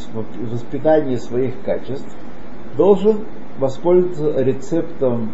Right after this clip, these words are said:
врачей, лечащих тело. То есть, как щас, щас он расскажет нам, как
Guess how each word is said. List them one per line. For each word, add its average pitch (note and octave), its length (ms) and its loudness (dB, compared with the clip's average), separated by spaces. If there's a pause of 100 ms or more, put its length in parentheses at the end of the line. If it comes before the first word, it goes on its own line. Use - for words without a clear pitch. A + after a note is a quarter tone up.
врачей, C3+ 640 2 (120)
лечащих F3 460 0 (160)
тело. A#2 300 2 (1500)
То - 60 -4
есть, G#2+ 140 -4 (100)
как C#3+ 160 0
щас, D3+ 180 -2 (200)
щас D#3 180 -2
он D3+ 120 0
расскажет A2+ 420 0 (100)
нам, F2 120 -4 (220)
как B2+ 180 -2